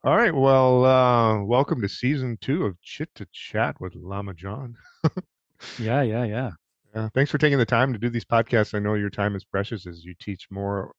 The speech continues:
Speaker 1: or less tirelessly. I think that's an appropriate word, appropriate l-,
Speaker 2: <laughs>
Speaker 1: label. And, uh,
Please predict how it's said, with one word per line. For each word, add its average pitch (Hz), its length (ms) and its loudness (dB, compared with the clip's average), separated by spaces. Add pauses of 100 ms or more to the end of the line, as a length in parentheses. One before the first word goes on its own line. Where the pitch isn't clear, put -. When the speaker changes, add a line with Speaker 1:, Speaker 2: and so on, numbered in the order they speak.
Speaker 1:
or 98 140 -8
less 95 420 -4
tirelessly. 95 880 -4
I 95 60 -8
think 92 260 -12
that's - 320 -14 (480)
an 90 80 -14
appropriate 92 580 -8
word, 92 460 -8
appropriate 113 480 -2
l-, 226 260 2 (260)
Speaker 2:
<laughs> - 280 -20
Speaker 1:
label. 127 380 4
And, 131 160 4
uh, 143 180 -4